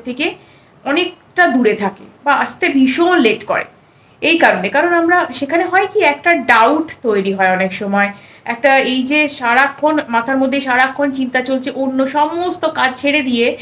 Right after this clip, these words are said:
সেটার জন্য একটা রেজিস্ট্যান্স তৈরি হয়ে যায়, যেটা একটা নেগেটিভিটি ক্রিয়েট করে, যেটার জন্য একটা ব্যারিয়ার তৈরি হয়ে যায়, বা যে ইউনিভার্স যে আমাদের উইশটা গ্র্যান্ট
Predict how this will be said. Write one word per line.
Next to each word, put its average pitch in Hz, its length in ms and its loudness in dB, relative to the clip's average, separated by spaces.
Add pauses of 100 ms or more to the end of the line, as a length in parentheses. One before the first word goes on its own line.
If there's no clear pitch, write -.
(400)
সেটার 294 340 2
জন্য 370 200 0
একটা 392 140 -2
রেজিস্ট্যান্স 269 640 2
তৈরি 208 260 0
হয়ে 240 100 -2
যায়, 302 180 2
যেটা 285 220 -2
একটা 302 200 0
নেগেটিভিটি 226 540 -4
ক্রিয়েট 180 320 -6
করে, 165 180 -8
যেটার 247 240 -4
জন্য 320 160 -4
একটা 294 240 0
ব্যারিয়ার 240 540 2
তৈরি 196 220 0
হয়ে 190 120 -4
যায়, 196 160 -4
বা 208 80 -2
যে 226 240 -4 (360)
ইউনিভার্স 220 480 4
যে 330 100 0
আমাদের 302 320 2
উইশটা 262 360 0
গ্র্যান্ট 233 360 2